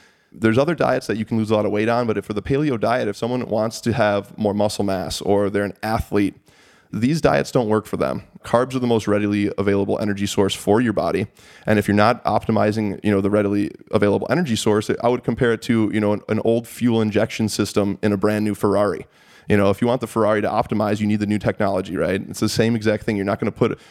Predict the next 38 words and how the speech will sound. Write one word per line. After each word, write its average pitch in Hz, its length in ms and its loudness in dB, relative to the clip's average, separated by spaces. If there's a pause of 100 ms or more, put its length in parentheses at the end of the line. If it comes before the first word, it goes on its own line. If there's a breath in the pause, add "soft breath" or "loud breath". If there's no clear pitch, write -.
(180 loud breath)
you 104 80 2
know, 98 140 4
a 98 40 0
fuel 113 280 0
source 104 280 -2
that's 98 300 -2
not 110 260 0
optimal 110 440 -2
for - 120 0
your 95 120 2
body 104 420 0 (320 soft breath)
and 107 140 0
expect - 440 -2
a 113 60 -2
performance 101 680 -2
result, 98 440 0 (100)
right? 80 300 0
So 101 460 0
for 101 480 -2
paleo 123 500 0
and 107 180 -6
for - 140 -10
keto, 143 400 2
it's - 160 -6
not 135 140 -2
necessarily 123 420 -2
a 98 40 -4
bad 127 260 0
thing, 107 160 -2
but 101 100 -2
if - 100 -6
you're 117 120 0
an 131 60 -2
athlete 117 460 -2
or 101 120 0
training 127 280 -2
for 120 120 -2
performance, 110 640 0